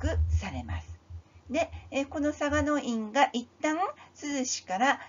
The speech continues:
えー、須佐のことを渡されて、えー、そして、えー、ここで帝って書かれてますよね。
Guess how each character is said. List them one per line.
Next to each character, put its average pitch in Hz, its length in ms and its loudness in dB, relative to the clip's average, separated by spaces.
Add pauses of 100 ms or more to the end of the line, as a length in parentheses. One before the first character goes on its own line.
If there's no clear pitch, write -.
(160)
え - 140 -8
ー、 254 40 -10
須 - 180 -18
佐 226 120 4
の 180 120 -2
こ 254 140 -4
と 147 240 -4
を 135 40 -4
渡 254 300 0
さ 269 180 -4
れ 262 160 -2
て、 - 160 0 (440)
え 254 80 0
ー、 277 40 0
そ 302 200 -4
し - 120 -6
て、 - 260 4
え 202 100 4
ー、 - 20 -6
こ 175 100 -6
こ 190 100 -4
で 170 120 0
帝 185 380 2
っ 180 40 -4
て 175 180 -4
書 170 60 -6
か 185 120 2
れ 180 100 2
て - 100 -14
ま 147 140 -6
す - 120 -20
よ - 80 -12
ね。 294 240 0